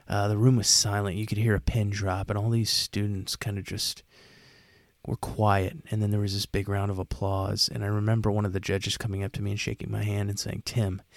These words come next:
you can never stop doing this. Our stories need to be told."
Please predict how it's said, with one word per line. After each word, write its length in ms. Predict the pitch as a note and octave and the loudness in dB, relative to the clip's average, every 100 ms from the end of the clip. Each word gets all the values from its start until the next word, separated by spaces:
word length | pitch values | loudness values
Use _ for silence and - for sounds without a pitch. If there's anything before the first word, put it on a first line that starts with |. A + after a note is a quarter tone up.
| - - - _ _ _ _ _ | -20 -20 -20 _ _ _ _ _
you 100 | - | -10
can 300 | - G2+ G2+ | -4 -2 0
never 240 | G2+ G2 | 0 0
stop 360 | F#2 - G2+ - | -2 -2 -4 -4
doing 240 | - G#2 A#2 | -6 -6 -6
this. 360 | A#2 - - - | -6 -4 -6 -6
Our 60 | |
stories 400 | - - G2+ G2+ | -6 0 2 2
need 140 | G2+ G2 | 0 -2
to 60 | |
be 120 | F#2+ F#2 | -2 -4
told." 480 | - F2+ F#2 - | -2 -4 -4 -8